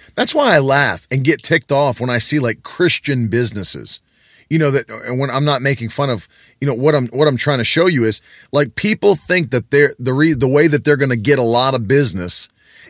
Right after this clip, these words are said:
is just by making their business a Christian business, rather than being Christians who are in business. You know, people think, <laughs> you know, I, I've mocked it before, and I think it's so stupid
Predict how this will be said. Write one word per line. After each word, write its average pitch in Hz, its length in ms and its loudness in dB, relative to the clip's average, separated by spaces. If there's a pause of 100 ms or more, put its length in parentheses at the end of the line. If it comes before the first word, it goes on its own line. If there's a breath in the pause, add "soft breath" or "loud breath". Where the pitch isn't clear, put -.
is 151 260 2
just 156 380 2
by 120 300 0 (240 soft breath)
making 143 560 2
their 120 160 2
business 104 640 0
a 113 140 0
Christian 110 560 -4
business, - 480 -10 (1200)
rather 156 340 4
than 131 180 0
being 120 360 0
Christians 110 800 -2 (160)
who 147 160 2
are 127 140 4
in 123 220 0
business. 117 520 -2 (960)
You 156 100 2
know, 143 100 2
people 160 260 0
think, 143 240 2 (220 soft breath)
<laughs> - 200 -20
you 165 80 4
know, 151 140 4 (300 loud breath)
I, 147 140 -2
I've 139 220 2
mocked 131 340 0
it 117 100 -4
before, 110 260 0
and 127 80 2
I 110 60 0
think 131 200 -2
it's 131 160 0
so 147 220 4
stupid 127 580 0